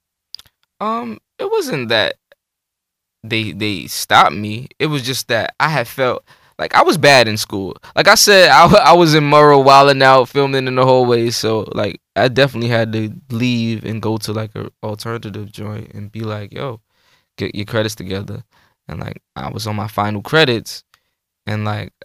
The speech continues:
I maybe f-, had failed the test or something, or I had to come back and, like, do a whole nother semester of another thing. So it was just, like, in the height of my career at that point. And I was also with Phony People.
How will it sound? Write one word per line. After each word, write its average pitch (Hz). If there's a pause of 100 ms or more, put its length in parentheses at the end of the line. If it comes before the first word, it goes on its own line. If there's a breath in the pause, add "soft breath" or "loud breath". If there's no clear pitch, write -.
(120)
I 110
maybe 110
f-, 104
had 104
failed 104
the -
test -
or -
something, -
or 104 (360 soft breath)
I -
had 107
to -
come 104
back 104
and, 101
like, -
do 107
a 110
whole 107
nother 104
semester 104
of -
another 107
thing. 110
So 101
it 107
was 113
just, 113
like, - (220 soft breath)
in 95
the 104
height 107
of 107
my 104
career 107 (440)
at 110
that 104
point. 107 (420 soft breath)
And 104 (160)
I 113
was 107
also 107
with 104
Phony 104
People. 135